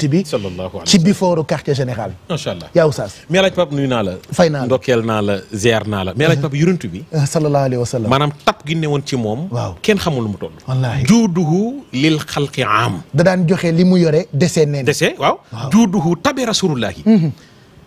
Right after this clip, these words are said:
Speaker 2: Lil xalqi ñeel mbindeef yi.
Speaker 1: Mhm.
Speaker 2: Am.
Speaker 1: Mhm.
Speaker 2: Muy matale na moom Rasulullahi.
Speaker 1: Sallallahu
Speaker 2: Maanaam
Speaker 1: alayhi wa
Speaker 2: tabu
Speaker 1: sallam.
Speaker 2: yonent bi amul ko ko mën a miim.
Speaker 1: Mhm.
Speaker 2: Mu Alxaaji Mansuur waxoon ko ni ko, "Wa bahruka taamin,
Speaker 1: Mhm.
Speaker 2: laa tuqaddirhu dila.
Speaker 1: Mhm.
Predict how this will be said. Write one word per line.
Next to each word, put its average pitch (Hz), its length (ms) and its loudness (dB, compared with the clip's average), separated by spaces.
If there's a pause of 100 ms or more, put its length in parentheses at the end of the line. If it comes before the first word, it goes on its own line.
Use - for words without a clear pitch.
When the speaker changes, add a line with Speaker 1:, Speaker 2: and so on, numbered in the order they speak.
(200)
Speaker 2:
Lil 170 380 4
xalqi 220 420 -2
ñeel 233 300 4
mbindeef 196 440 4
yi. 107 120 -6
Speaker 1:
Mhm. 143 260 -2
Speaker 2:
Am. 156 300 2 (340)
Speaker 1:
Mhm. 226 280 0 (280)
Speaker 2:
Muy 147 160 2
matale 175 400 2
na 139 100 -2
moom 120 140 -4
Rasulullahi. 90 420 -6
Speaker 1:
Sallallahu 151 280 0
Speaker 2:
Maanaam 202 180 4
Speaker 1:
alayhi 202 60 -10
wa 214 40 -10
Speaker 2:
tabu 226 180 0
Speaker 1:
sallam. 226 120 4
Speaker 2:
yonent 196 160 0
bi 170 160 0
amul 196 180 2
ko 185 100 -2
ko 180 60 0
mën 180 140 2
a 160 40 2
miim. 123 200 -2 (100)
Speaker 1:
Mhm. 160 280 -2 (640)
Speaker 2:
Mu 143 60 2
Alxaaji 175 280 2
Mansuur 175 280 2
waxoon 165 220 0
ko 151 120 -4
ni 143 80 -2
ko, 156 100 -2
"Wa 160 80 4
bahruka 208 500 -2
taamin, 196 540 0 (260)
Speaker 1:
Mhm. 110 220 -10
Speaker 2:
laa 240 120 4
tuqaddirhu 123 640 -8
dila. 87 300 -8
Speaker 1:
Mhm. 254 460 6